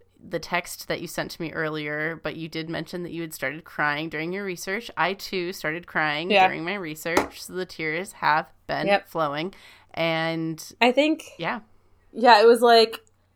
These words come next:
Speaker 2: the obligatory weeping
Speaker 1: Mm-hmm.
Speaker 2: while writing my
Speaker 1: Mm-hmm.
Speaker 2: notes has begun.
Speaker 1: Perfect.
Speaker 2: <laughs>
Speaker 1: So
Speaker 2: Yeah.
Speaker 1: and you go first this time. Is there anything else that we need to tie up before
Speaker 2: I
Speaker 1: we
Speaker 2: don't think
Speaker 1: jump
Speaker 2: so.
Speaker 1: into a world of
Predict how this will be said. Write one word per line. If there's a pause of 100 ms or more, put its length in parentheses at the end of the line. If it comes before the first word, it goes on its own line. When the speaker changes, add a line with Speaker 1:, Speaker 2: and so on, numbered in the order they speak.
(120)
Speaker 2:
the
obligatory
weeping
Speaker 1:
Mm-hmm. (220)
Speaker 2:
while
writing
my
Speaker 1:
Mm-hmm.
Speaker 2:
notes
has
begun.
Speaker 1:
Perfect.
Speaker 2:
<laughs> (300)
Speaker 1:
So (180)
Speaker 2:
Yeah. (180)
Speaker 1:
and
you
go
first
this
time. (800)
Is
there
anything
else
that
we
need
to (400)
tie
up
before
Speaker 2:
I
Speaker 1:
we
Speaker 2:
don't
think
Speaker 1:
jump
Speaker 2:
so.
Speaker 1:
into
a
world
of